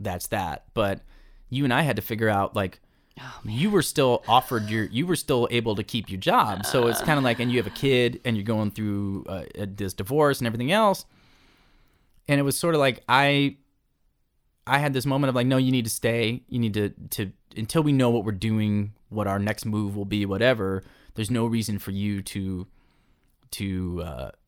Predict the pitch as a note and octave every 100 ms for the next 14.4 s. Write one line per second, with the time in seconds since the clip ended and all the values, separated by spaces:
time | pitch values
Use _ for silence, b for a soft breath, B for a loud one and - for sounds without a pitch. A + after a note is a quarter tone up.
0 | G2+ A2 G#2+ F#2 G#2 F#2+ G2 F#2 F#2+ G#2
1 | G2 F2 D#2 A2 b b b b _ -
2 | C#3 B2+ - _ A2 G#2 - A2+ A#2+ A2+
3 | C3 D3+ A#2 A2 A#2 D#3 D#3 E3+ D#3 C#3+
4 | - - A3 A3 - B - D4 F#3+ G3
5 | A3+ A#3 A3 G#3 G3 F#3+ - F3 - D#3+
6 | G3+ D#3 D3 D#3+ - _ _ - E3+ E3
7 | D3 E3 F#3 - - - _ _ _ _
8 | _ _ _ _ _ _ F#3 F3+ E3+ E3+
9 | D#3 E3 F3 E3+ D#3 D#3+ E3+ D#3 - D#3+
10 | D#3 D#3 D3 D3 D3 D3 D3 D3 D3 C#3+
11 | D3 C#3 - - D3 D3 C#3+ C3+ - C3+
12 | - _ - C#3 C3 - D3 C3 A#2+ E3+
13 | - _ - C#3+ C3+ C3+ B2+ C3 C#3+ C#3+
14 | D3+ B2 - F#3